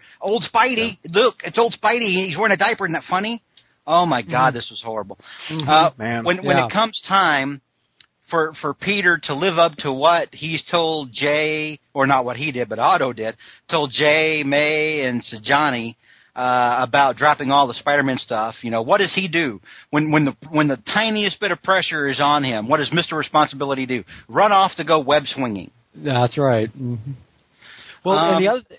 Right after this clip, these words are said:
Speaker 2: the other thing is too, it, it, it was after, after I wrote the review up, it occurred to me that, well, technically he kinda has to get rid of all that Spider-Man suits and tech anyway, 'cause remember,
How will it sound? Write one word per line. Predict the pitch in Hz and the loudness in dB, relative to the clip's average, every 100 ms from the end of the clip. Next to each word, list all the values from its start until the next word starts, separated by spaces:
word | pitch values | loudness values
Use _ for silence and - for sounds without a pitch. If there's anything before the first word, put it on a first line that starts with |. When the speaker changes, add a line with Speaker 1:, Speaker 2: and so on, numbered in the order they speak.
| - | -8
Speaker 2:
the | 170 | -2
other | 220 285 | 0 0
thing | 262 214 | -2 -2
is | 185 | -2
too, | 226 220 | -2 0
it, | 196 180 | 0 0
it, | 208 180 | -2 -4
it | 208 208 185 185 | -4 -4 -2 0
was | 180 165 185 | 0 0 2
after, | 202 233 233 208 | 2 0 -4 -4
after | 156 175 220 226 | 0 2 2 0
I | 180 | 0
wrote | 165 175 | 0 0
the | 160 | -2
review | 147 117 180 165 | -4 -2 -2 -2
up, | 101 101 _ - - - | -2 -6 _ -20 -14 0
it | 175 | 4
occurred | 175 - 240 240 | 4 2 0 0
to | |
me | 202 160 156 | -2 0 2
that, | 151 151 | 0 0
well, | 160 165 | 0 0
technically | 226 285 392 226 | 0 -2 -2 -2
he | 175 190 | 0 0
kinda | - 208 180 | 0 0 2
has | 185 202 | 0 0
to | - | -2
get | 170 160 | -6 -4
rid | 165 | -2
of | 151 | 0
all | 160 | 0
that | 160 147 | 2 0
Spider-Man | - 160 160 151 143 135 | 0 0 0 0 0 -2
suits | 117 156 147 139 | -4 -8 -6 -6
and | 120 | -2
tech | 147 147 | -2 0
anyway, | 214 175 107 | 0 2 0
'cause | 107 131 | 0 -2
remember, | 151 156 269 226 139 131 | 0 -2 -2 0 0 0